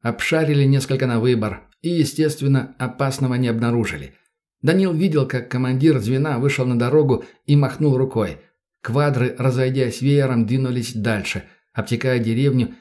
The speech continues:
и слегка уклоняясь в поля, проверить прилегающую местность, а колонна, тронувшись, начала втягиваться в поселок.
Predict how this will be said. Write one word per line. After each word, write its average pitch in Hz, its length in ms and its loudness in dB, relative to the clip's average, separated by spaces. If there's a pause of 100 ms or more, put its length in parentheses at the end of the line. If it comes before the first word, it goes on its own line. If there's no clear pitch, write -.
(100)
и 110 80 -4
слегка 117 380 -2
уклоняясь 127 680 0
в - 120 -20
поля, 117 600 -2 (260)
проверить 131 480 2
прилегающую 120 640 -2
местность, 98 500 -2 (300)
а 101 160 -2
колонна, 120 560 2
тронувшись, 131 680 -2
начала 139 460 0
втягиваться 117 640 -2
в - 80 -18
поселок. - 600 -10